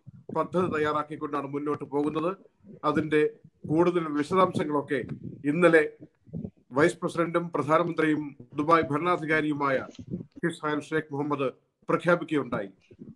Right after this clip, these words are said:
തൊഴിലവസരങ്ങൾ കൂടുതൽ കിട്ടുക, അതുപോലെ തന്നെ കച്ചവടം ചെയ്യാൻ വേണ്ടിയുള്ള അവസരം ഒരുക്കുക, ഇൻവെസ്റ്റ്മെന്റ് ആരെങ്കിലും കൊണ്ടുവരുന്നെങ്കിൽ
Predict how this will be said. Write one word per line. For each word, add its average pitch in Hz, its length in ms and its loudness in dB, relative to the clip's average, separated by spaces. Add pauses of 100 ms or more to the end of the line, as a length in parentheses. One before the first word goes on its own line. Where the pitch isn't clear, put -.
(180)
തൊഴിലവസരങ്ങൾ 175 640 4
കൂടുതൽ 160 380 -4
കിട്ടുക, 180 560 0 (520)
അതുപോലെ 185 440 2
തന്നെ 190 320 0 (1160)
കച്ചവടം 220 440 4
ചെയ്യാൻ 185 240 2
വേണ്ടിയുള്ള 165 320 -2
അവസരം 160 460 -2 (240)
ഒരുക്കുക, 156 500 2 (760)
ഇൻവെസ്റ്റ്മെന്റ് 208 640 2
ആരെങ്കിലും 175 320 2
കൊണ്ടുവരുന്നെങ്കിൽ 175 720 -2